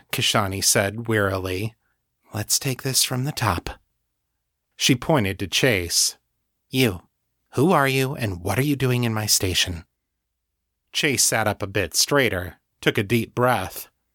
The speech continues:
The words that came out of him sounded calm and rehearsed. "My name is Chase Tomley. Last night I turned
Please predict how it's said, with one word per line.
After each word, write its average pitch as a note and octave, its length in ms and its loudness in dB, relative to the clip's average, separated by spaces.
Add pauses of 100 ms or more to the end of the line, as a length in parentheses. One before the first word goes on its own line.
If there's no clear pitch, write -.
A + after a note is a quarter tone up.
(480)
The D#3+ 80 4
words C#3+ 400 2
that A2+ 160 0
came A#2+ 240 0
out C#3 180 2
of F#2 100 -4
him F#2 220 -4
sounded G#2 440 0
calm G2 480 -2
and F2+ 140 -8
rehearsed. F#2 800 0 (1160)
"My C#3 200 2
name C#3 280 4
is B2 180 2
Chase - 420 0
Tomley. G2 540 -2 (720)
Last B2 360 2
night B2 240 2
I G#2 120 0
turned G#2 580 -2